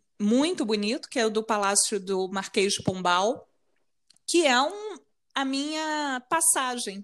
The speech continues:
para a praia, para o meu trabalho, para tudo que eu faço, né? Eu tô, a minha casa fica entre a praia e esse jardim. E eu passei a explorar o jardim com outros olhos nesse tempo, já que as caminhadas estão permitidas, né, atividade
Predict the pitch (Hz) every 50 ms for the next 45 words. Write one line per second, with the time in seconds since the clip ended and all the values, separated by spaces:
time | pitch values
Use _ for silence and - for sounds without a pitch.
0 | - _ 202 196 240 262 262 - 302 269 254 247 247 240 240 233 233 226 226 226
1 | 247 - - - - _ _ - 233 220 214 214 214 208 214 202 202 202 202 196
2 | 190 190 196 - 269 277 277 254 233 226 233 233 226 220 214 214 214 208 214 208
3 | 208 240 - - 415 415 - 440 427 - - 494 494 480 240 254 240 202 202 -
4 | - - - - - _ _ - 202 208 233 311 330 302 226 208 - - - 233
5 | 160 151 - - 160 185 214 220 220 233 226 - 233 220 240 294 277 294 302 302
6 | - 240 226 - 247 220 226 226 262 233 240 - - 262 262 269 277 311 311 302
7 | 294 302 - 330 311 277 330 320 311 285 233 240 226 214 214 226 - - - -
8 | - - - _ _ _ _ 330 392 403 403 - 359 359 349 - 370 359 359 359
9 | 381 - - - 392 381 392 - 294 294 311 320 311 339 302 277 277 226 247 277
10 | 294 370 - 381 294 277 285 339 392 415 403 392 - - 254 233 220 226 226 226
11 | 262 262 233 233 - - 320 269 - 240 202 190 185 190 - - 175 185 - 233
12 | 240 240 - 262 247 - - 254 247 233 233 233 220 214 208 202 196 185 196 196
13 | 190 202 208 202 - - 202 208 - 202 202 202 190 190 - - - 262 294 320
14 | 269 247 226 226 247 226 220 220 220 - 208 190 202 196 196 185 185 -